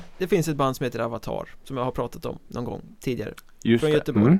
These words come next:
Speaker 1: Slynglar som har växt
Speaker 2: Mm.
Speaker 1: upp och blivit ett av, ja, kanske världens intressantaste rockband vad det gäller den hårdare
Speaker 2: Mhm.
Speaker 1: skolan.
Speaker 2: Mm.
Speaker 1: De släppte en platta för många år sedan som heter Black Walls, som var liksom,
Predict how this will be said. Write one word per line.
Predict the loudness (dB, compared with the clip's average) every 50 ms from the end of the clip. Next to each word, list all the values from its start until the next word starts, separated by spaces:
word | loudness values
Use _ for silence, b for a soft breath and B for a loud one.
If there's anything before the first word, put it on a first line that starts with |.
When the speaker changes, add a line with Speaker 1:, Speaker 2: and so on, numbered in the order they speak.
| 4 -2
Speaker 1:
Slynglar | -10 -2 0 0 0 0 0 0 -2 -2
som | -2 -4 -6 -4
har | -2
växt | -2 2 4
Speaker 2:
Mm. | 6 6 4
Speaker 1:
upp | 4 -2
och | -6
blivit | -8 -8 -8 -8 _ -12
ett | -12 -8 -8
av, | -8 -8 -10 -18 -20 -20 -20 -20 -20 -20 -18 -18 -18 -18 -16 -16 -12
ja, | -10 -10 -10
kanske | -8 -8 -10 -10 -10 -12 -12 -12 -14 b b b b b b b b b b b
världens | 0 0 0 0 -2 -4
intressantaste | -4 -4 -6 -6 -6 -6 -6 -6 -8 -10 -8 -6
rockband | -6 -6 -8 -8 -10 -10 -10 -10 -12 -16 -18 -20 -20 -20
vad | -18 -12 -10 -6
det | -6
gäller | -6 -4 -4 -6
den | -6 -6 -2
hårdare | 2 4 4 4 4 6
Speaker 2:
Mhm. | 6 6
Speaker 1:
skolan. | 6 6 2 -8 -10 -12 -14 _ -20 -20 -20 -20 -20 -20 -20 -20 -20 -20 -20 -20 -20 -20 -20 -10 -2
Speaker 2:
Mm. | 2 4 6 6 6
Speaker 1:
De | 4 2 2
släppte | 2 0 2 2 -2
en | -2
platta | 0 -2 -4 -4 -4 -6
för | -4 -2
många | 0 2 2 2 2 2
år | 0
sedan | 0 -2
som | -6 -6
heter | -8 -8 -8
Black | -6 -4 -4 -4 -4 -6
Walls, | -10 -4 -4 -2 -2 -2 -4 -6 -10 -12 -12 -12
som | -10 -8 -8 -4
var | -2 -2 -2 -2
liksom, | -4 -8 -8 -8 -8 -8 -8 -8